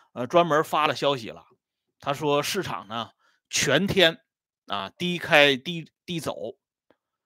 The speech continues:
啊，三大指数呢，集体下挫。哎，这个上海的指数呢，是百分之七点三四，呃，深圳成分指数呢，将近百分之十，创业板就更过分了啊，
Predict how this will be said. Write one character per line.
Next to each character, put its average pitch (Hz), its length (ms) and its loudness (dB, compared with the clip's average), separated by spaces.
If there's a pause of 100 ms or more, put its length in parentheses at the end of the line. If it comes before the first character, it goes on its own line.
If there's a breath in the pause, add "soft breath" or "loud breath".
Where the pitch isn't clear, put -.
(120)
啊， 107 180 -8
三 185 320 2
大 151 220 6
指 107 240 -10
数 156 260 -6
呢， 107 260 -4
集 151 300 -6
体 82 320 -14
下 120 280 -8
挫。 - 340 -6 (560)
哎， 92 300 -14 (440 soft breath)
这 131 140 -4
个 110 480 0 (440)
上 208 300 8
海 107 220 -8
的 120 100 -6
指 104 200 -12
数 143 200 -6
呢， 110 260 -6 (180)
是 110 240 -8
百 101 240 0
分 139 160 -10
之 151 180 -4
七 180 300 -6
点 95 320 -4
三 165 240 0
四， 170 260 -10 (540)
呃， 117 200 -6
深 190 240 0
圳 170 220 2
成 135 300 -8
分 170 200 -2
指 110 160 -12
数 156 220 -6
呢， 101 200 -6 (400)
将 160 280 2
近 143 160 -4
百 110 160 -6
分 95 80 -16
之 120 120 -10
十， 101 280 -16 (720)
创 208 240 10
业 180 100 8
板 107 280 -2
就 123 300 -4
更 165 200 -2
过 131 180 -2
分 110 220 -4
了 82 80 -6
啊， 101 240 -6